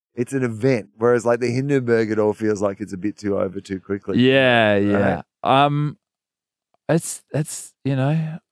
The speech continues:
Speaker 2: I wanna go, you know, you know what? I wanna go to South Africa in nineteen ninety-five.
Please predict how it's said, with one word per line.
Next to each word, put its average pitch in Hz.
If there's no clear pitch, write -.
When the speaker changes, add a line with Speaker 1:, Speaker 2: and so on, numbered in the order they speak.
Speaker 2:
I 127
wanna 151
go, 135
you 131
know, 131
you 127
know 135
what? 123
I 117
wanna 135
go 110
to 104
South 98
Africa 107
in 101
nineteen 110
ninety-five. 104